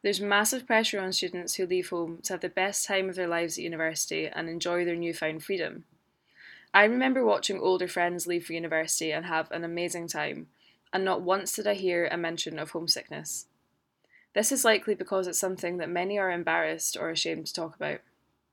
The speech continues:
I was a home student for two years, so spent two years surrounded by my family and commuting to university. For my final two years of my undergraduate degree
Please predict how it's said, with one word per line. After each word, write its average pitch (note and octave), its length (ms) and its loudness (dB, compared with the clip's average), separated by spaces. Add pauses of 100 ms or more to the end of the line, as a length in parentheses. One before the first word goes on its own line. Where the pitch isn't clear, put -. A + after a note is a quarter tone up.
(880)
I G#3+ 140 8
was C#4 140 4
a C#4+ 60 6
home A3+ 200 4
student G#3+ 320 0
for F#3+ 80 -6
two F#3 160 2
years, E3 600 -2 (280)
so - 160 -4
spent F#3 260 -2
two G#3+ 140 2
years G#3 320 4
surrounded F#3 420 0
by G3 120 2
my G3+ 160 -2
family E3 420 -4
and E3 160 -4
commuting E3 400 -6
to E3 120 -6
university. D#3+ 680 -4 (960)
For G#3+ 120 2
my G3+ 120 4
final G#3 300 6
two B3+ 160 0
years A3 280 4
of G3+ 80 -6
my F#3+ 100 -2
undergraduate F3 500 -2
degree D#3 420 -6